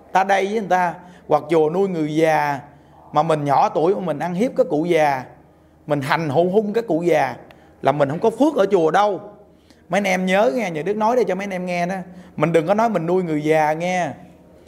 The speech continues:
Coi chừng người già nuôi mình đó. Niệm Phật một câu phước sanh vô lượng. Trong khi lên chánh điện là thấy đa phần ngày bốn thờ, mấy bà già không à. Mà bà lủi cụi, lủi cụi lên đó bà niệm Phật phước lớn lắm á. Ta vô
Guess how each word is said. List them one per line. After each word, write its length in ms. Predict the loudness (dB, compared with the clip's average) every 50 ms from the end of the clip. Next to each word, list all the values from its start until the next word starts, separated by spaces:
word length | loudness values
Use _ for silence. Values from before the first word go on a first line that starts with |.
| -20 -8 -2
Coi 120 | -2 0
chừng 180 | 2 0 0 0
người 160 | 0 0 2
già 200 | 2 2 2 0
nuôi 200 | 0 2 2 2
mình 200 | 2 0 0 0
đó. 220 | 0 0 0 0 -4 -8 -12 -18 -20 -20 -20 -20 -20 -20 _ _ _ _ _ _ _ _ _ _ _ _ -6 -2
Niệm 220 | 2 2 2 2
Phật 120 | 0 0 0
một 220 | 0 0 2 2
câu 180 | 2 2 2 2
phước 140 | 0 -2 -2
sanh 220 | -2 -4 -2 0
vô 160 | 2 2 4
lượng. 420 | 4 4 2 0 -2 -4 -10 -18 -20 -20 -20 -16 -8 -4
Trong 140 | -4 -2 2
khi 140 | 2 2
lên 240 | 4 4 2 2 0
chánh 160 | -2 -2 0
điện 220 | 0 0 0 0 -2
là 80 | -4
thấy 200 | -2 0 0 0
đa 280 | 2 2 2 2 0 0
phần 240 | -2 -2 -4 -4 -2
ngày 180 | 0 0 2
bốn 240 | 2 2 2 0 0
thờ, 280 | 0 2 2 0 -2 -4 -8 -14 -20 -20 -8 -2
mấy 120 | 0 0 2
bà 80 | 2
già 380 | 2 2 2 2 2 2 0 -2
không 220 | -4 -6 -6 -6
à. 40 | -8 -10 -12 -20 -20 _ _ _ _ _ _ _ _ _ _ _ _ _ _ _ _ -6 -2
Mà 80 | 0
bà 180 | 2 2 0 0 -2 0
lủi 200 | 2 2 2 2
cụi, 220 | 2 2 2 2
lủi 80 | 2 0
cụi 200 | 0 0 -2 -2
lên 100 | -2 -2
đó 80 | -2
bà 120 | -2 -2 -4
niệm 220 | -4 -4 -4 -4
Phật 160 | -4 -4 -4 -4 -2
phước 180 | -4 -2 0 2
lớn 260 | 2 2 2 0 -2
lắm 140 | -4 -6 -6
á. 140 | -6 -8 -10 -12 -16 -20 -20 -20 _ -20 -20 -20 -6 0
Ta 80 | 0 2 2
vô 100 | 2